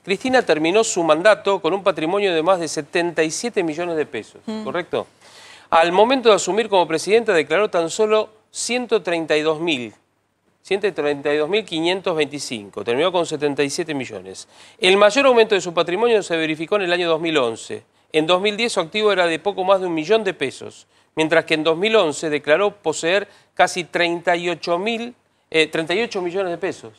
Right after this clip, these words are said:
Speaker 2: Es una locura. Ella no puede explicar el patrimonio. A mí me da risa que cuando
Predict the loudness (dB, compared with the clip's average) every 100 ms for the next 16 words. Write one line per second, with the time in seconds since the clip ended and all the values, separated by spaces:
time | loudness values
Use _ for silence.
0 | _ _ -6 0 2 0 0 2 2 0
1 | -14 -4 0 0 -2 -2 -2 -4 -8 -2
2 | 0 0 0 -2 -2 -4 -2 -2 0 0
3 | 2 0 0 -2 0 -2